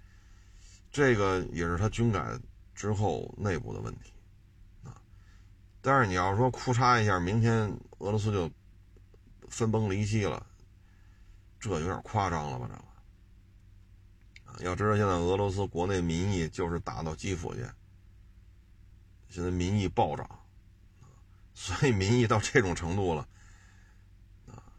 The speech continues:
所以这事儿有点意思。那我们只能是看为什么撤了一步，啊，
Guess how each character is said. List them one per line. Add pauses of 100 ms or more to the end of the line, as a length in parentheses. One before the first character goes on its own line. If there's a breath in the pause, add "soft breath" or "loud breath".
(180)
所
以
这
事
儿
有
点
意
思。 (420)
那
我
们
只
能
是
看 (1040 soft breath)
为
什
么
撤
了
一
步， (1300)
啊，